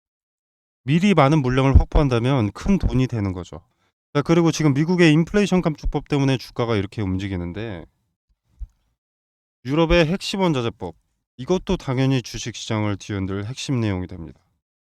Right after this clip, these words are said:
자, 기존의 이 차 전지 점유율 전 세계 일 위가 중국 기업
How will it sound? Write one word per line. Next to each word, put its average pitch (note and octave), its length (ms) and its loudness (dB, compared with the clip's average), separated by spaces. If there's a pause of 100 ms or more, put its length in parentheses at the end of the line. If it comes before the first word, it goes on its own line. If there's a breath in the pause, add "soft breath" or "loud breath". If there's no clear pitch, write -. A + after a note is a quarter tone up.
(580)
자, B2+ 80 -2
기존의 D#3 420 0
이 D3+ 40 -10
차 - 120 -4
전지 D#3+ 300 -2
점유율 A#2+ 420 -4
전 C#3 280 -2
세계 D3+ 360 -2
일 C#3 120 -8
위가 A2 420 -6 (540)
중국 B2+ 280 -10
기업 C3+ 340 -6